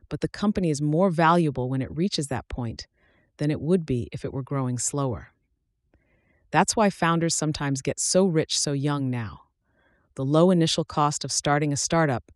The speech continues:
means founders can start young, and the fast growth of companies today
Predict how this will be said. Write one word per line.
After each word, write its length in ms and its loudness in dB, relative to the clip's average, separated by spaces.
means 320 -2
founders 480 0
can 160 -6
start 400 -2
young, 460 -2
and 140 -4
the 60 -2
fast 500 2
growth 300 0
of 100 -12
companies 480 -4
today 640 2